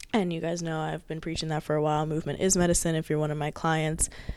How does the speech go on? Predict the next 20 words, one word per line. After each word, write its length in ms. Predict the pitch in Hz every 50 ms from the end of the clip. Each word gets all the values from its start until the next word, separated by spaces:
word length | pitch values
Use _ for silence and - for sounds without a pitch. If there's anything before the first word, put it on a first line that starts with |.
| - - - - - -
I 140 | - 160 160
tell 260 | - - 175 160 156
you 340 | 160 160 156 156 160 160 156
what 220 | 151 147 - -
Kelly 300 | - - 147 147 143 156
has 200 | 175 - - -
told 220 | - - 131 175
me. 300 | 175 180 196 196 185 180
Just 340 | 170 - 151 165 - - -
keep 300 | - - 175 156 - -
moving, 320 | 160 165 175 165 170 165 -
keep 240 | - 160 165 175
blood 240 | - 160 156 156 165
flowing. 400 | - - 160 156 151 156 151 151
That 240 | 151 143 135 - -
helps 460 | - - 165 156 151 - - - - -
alleviate 600 | - 160 165 165 165 160 165 160 160 156 151 -
aches 320 | - 139 143 170 - - -
and 100 | 151 180
pains. 480 | - 202 196 202 196 190 185 196 -